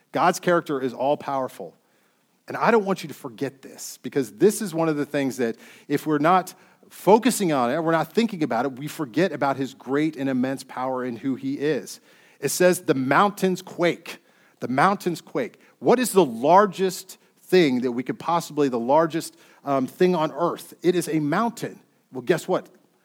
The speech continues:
God can move it, and it can quake.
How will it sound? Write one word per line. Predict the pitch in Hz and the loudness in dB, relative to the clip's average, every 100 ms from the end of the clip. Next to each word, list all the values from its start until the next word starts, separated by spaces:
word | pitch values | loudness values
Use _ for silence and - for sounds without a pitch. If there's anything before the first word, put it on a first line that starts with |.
| _ - | _ -2
God | 151 175 | 0 0
can | 156 | -4
move | 123 135 165 | 0 4 4
it, | 233 226 - _ _ _ _ _ _ _ _ _ _ _ - | 4 0 -6 _ _ _ _ _ _ _ _ _ _ _ -8
and | 139 | -4
it | 160 | -2
can | 165 | -2
quake. | - 196 156 - - | 0 2 2 0 -16